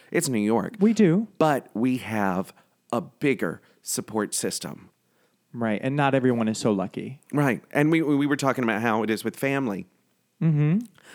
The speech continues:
Speaker 1: I happen to be close with my mother. My mother happens to be, uh, we, we, we match on politics, but not,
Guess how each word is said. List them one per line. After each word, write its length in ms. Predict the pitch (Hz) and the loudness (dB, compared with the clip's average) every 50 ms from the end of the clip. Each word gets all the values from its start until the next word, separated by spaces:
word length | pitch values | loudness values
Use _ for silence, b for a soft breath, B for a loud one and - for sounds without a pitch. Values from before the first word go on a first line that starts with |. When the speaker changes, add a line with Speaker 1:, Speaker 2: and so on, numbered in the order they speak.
| B B | B B
Speaker 1:
I 140 | - 147 160 | 2 2 4
happen 260 | 165 185 180 190 160 | 4 2 2 2 2
to 60 | 160 | 0
be 100 | 151 156 | 0 -2
close 320 | - - 135 123 120 - | -2 0 0 0 0 0
with 100 | 139 139 | -2 -2
my 100 | 147 151 | -2 -2
mother. 360 | 147 143 127 117 123 123 113 b b b b b b | -2 0 0 0 -2 -2 -4 b b b b b b
My 120 | - 113 117 | -4 -2 0
mother 320 | 117 120 117 117 120 113 | 2 2 2 2 2 0
happens 420 | 110 - 110 101 92 113 104 92 | 0 -2 -4 -4 -4 -4 -6 -6
to 80 | - - | -6 -6
be, 260 | 113 104 101 98 101 b b b b b b b b - | -4 -4 -4 -6 -8 b b b b b b b b -6
uh, 280 | 117 113 104 104 104 - - - - | -4 -2 0 0 -2 -4 -6 -8 -6
we, 320 | 98 123 120 - - 117 | -4 -4 -4 -4 -4 -4
we, 260 | 131 110 107 104 90 101 | -4 -4 -4 -6 -4 -4
we 140 | 123 123 123 | -2 0 0
match 380 | 127 123 110 95 98 - - | 2 2 2 2 0 -2 -2
on 140 | 120 98 101 | -2 -2 -2
politics, 600 | 90 104 - 92 95 - - - - - - - b b b b b b b b - | -4 -4 -6 -6 -6 -8 -8 -10 -12 -12 -16 -20 b b b b b b b b -4
but 240 | 131 117 98 92 - - - _ _ _ _ | -2 -2 -2 -2 -6 -12 -20 _ _ _ _
not, 220 | - 90 85 76 | -8 -8 -8 -8